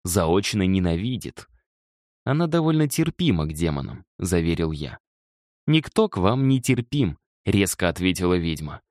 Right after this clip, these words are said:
«Больших эгоистов нет ни в одном из миров, где я побывала. Манипуляторы и жонглеры человеческими судьбами».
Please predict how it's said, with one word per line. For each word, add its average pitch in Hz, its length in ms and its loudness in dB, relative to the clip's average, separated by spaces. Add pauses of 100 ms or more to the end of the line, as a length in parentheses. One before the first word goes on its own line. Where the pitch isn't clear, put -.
(260)
«Больших 156 600 -2
эгоистов 147 580 -2
нет 165 500 -2
ни 127 180 0
в 110 80 0
одном 127 320 2
из 104 100 0
миров, 101 400 2
где 78 160 -2
я 80 80 0
побывала. 82 680 -2 (600)
Манипуляторы 180 840 2
и 147 40 2
жонглеры 156 680 2
человеческими 120 920 0
судьбами». 87 680 -6